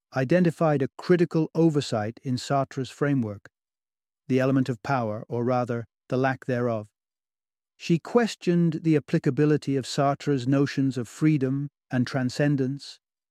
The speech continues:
in contexts where external oppression severely limited an individual's agency. Her queries were incisive.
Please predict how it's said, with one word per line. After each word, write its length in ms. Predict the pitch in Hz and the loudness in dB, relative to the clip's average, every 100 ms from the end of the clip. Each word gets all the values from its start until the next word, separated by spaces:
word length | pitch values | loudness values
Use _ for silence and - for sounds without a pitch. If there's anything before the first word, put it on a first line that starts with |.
| _ - | _ 0
in 140 | 147 | 0
contexts 580 | - 165 160 147 131 - | 4 2 2 0 -2 -2
where 180 | 135 - | 0 0
external 640 | 160 - - 170 160 147 | -2 -2 -2 0 2 2
oppression 540 | 131 - 151 135 135 135 | 0 0 -2 0 -2 -2
severely 600 | - 147 131 160 156 147 | 0 0 2 2 4 2
limited 480 | 143 147 135 135 131 | 4 2 2 0 2
an 120 | 139 | 2
individual's 600 | 135 135 143 135 143 139 | 2 2 0 0 -2 0
agency. 640 | 160 139 120 - 113 101 _ _ _ _ _ _ _ _ | 0 0 -4 -4 -8 -10 _ _ _ _ _ _ _ _
Her 100 | 151 | -4
queries 520 | - 180 170 147 139 | 2 2 4 2 2
were 120 | 143 139 | 0 0
incisive. 680 | 135 - 135 135 - 110 | 0 0 0 0 -4 -8